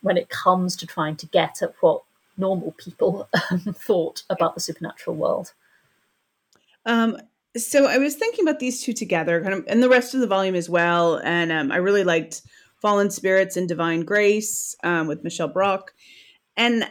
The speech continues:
Speaker 2: um, which, you know, kind of explores the tension a person might feel trying to constantly be in touch with God and the devil.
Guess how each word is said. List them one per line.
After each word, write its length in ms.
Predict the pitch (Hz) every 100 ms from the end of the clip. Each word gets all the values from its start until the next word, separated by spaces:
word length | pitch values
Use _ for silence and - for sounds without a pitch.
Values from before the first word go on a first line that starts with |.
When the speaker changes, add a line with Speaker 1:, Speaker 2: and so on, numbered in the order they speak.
| -
Speaker 2:
um, 360 | 208 190 170
which, 220 | 185 202
you 100 | -
know, 120 | 170 156
kind 160 | 185
of 60 | 170
explores 760 | 160 - 196 190 185 180 170
the 100 | 170
tension 400 | 165 180 175 165
a 60 | 170
person 340 | 175 170 175
might 180 | 165 143
feel 220 | - 156
trying 240 | 139 170 156
to 60 |
constantly 520 | 143 180 170 135 -
be 140 | 156 156
in 120 | 147
touch 300 | - 143 -
with 160 | 127 -
God 140 | 110 -
and 180 | 180
the 40 | 165
devil. 440 | 156 160 156 143